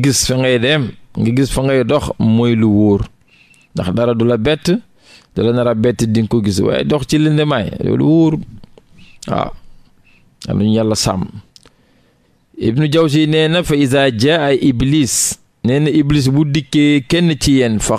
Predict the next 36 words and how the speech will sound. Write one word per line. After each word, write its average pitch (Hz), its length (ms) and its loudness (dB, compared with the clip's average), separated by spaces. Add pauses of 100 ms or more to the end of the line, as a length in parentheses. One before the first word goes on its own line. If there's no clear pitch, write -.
qaala," 151 360 2
mu 139 180 0
ne 156 120 0
la, 120 140 0
"kam 151 300 -2
da'awtuhu," 127 720 0
ñaata 143 480 0
yoon 143 260 2
nga 135 140 0
doon 135 180 0 (100)
ñaan 131 260 0
Yàlla, 131 420 2
"wala 131 420 2
tara 117 320 -2
ijaaba," 151 580 0 (600)
te 131 80 0
boobi 156 420 2
léegi 156 320 0
gisoo 151 380 2
benn 190 640 2 (400)
màndarga 147 580 0
buy 139 220 2
wone 135 400 2
ne 120 440 -2
la 127 200 0
ngay 127 280 0
ñaan 117 280 0 (200)
nangu 120 360 0
na. 87 120 -4 (1500)
Nee 92 120 0
na 110 80 0
Iblis 123 260 0
bu 120 120 0
la 135 100 2
laajee 131 440 2
lii, 170 280 0